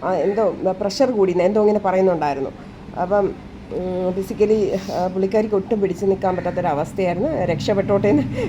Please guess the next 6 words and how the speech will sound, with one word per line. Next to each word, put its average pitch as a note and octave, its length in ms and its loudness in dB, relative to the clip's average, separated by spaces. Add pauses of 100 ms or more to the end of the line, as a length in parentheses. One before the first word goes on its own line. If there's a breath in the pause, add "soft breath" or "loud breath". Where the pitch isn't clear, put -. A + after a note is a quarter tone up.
കരുതി G#3 500 4
ഔട്ടാക്കിയതാണ്. F#3+ 720 6
എന്തായാലും, F#3+ 400 4 (880)
ആ, G#3 60 4
ചേച്ചി A3+ 440 0 (120)
രക്ഷപ്പെട്ടു. G#3 480 -2